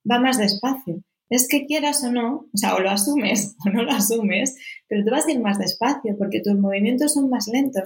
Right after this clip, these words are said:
Cuando tienes un bebé en brazos, vas despacio, hablas despacio, te mueves despacio. Es que eso es así.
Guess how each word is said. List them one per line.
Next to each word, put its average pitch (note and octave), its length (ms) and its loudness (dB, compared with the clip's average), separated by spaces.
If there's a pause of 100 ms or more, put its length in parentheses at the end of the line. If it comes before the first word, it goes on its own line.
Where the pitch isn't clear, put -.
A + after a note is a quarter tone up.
Cuando F#3 260 -8
tienes C#4 240 2
un D4 80 2
bebé B3 140 2
en A#3+ 120 -2
brazos, B3+ 440 -2 (260)
vas B3+ 220 2
despacio, B3+ 680 0 (260)
hablas F3 340 -6
despacio, G#3+ 760 0 (220)
te F3 80 -2
mueves G3+ 280 0
despacio. G3+ 500 0
Es G3+ 100 2
que C#4+ 80 0
eso D4 140 2
es - 80 2
así. G3+ 360 -2